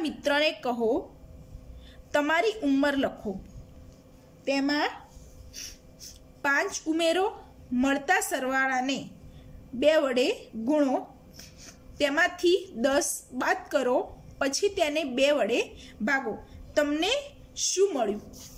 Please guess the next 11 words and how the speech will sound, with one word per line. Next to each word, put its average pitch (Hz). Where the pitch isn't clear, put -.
તો 320
આમાં 339
આ 359
તમારે 294
તમારા 320
મિત્રને 311
કહેવાનું 247
છે 285
કે 370
ત-, -
તમારી 277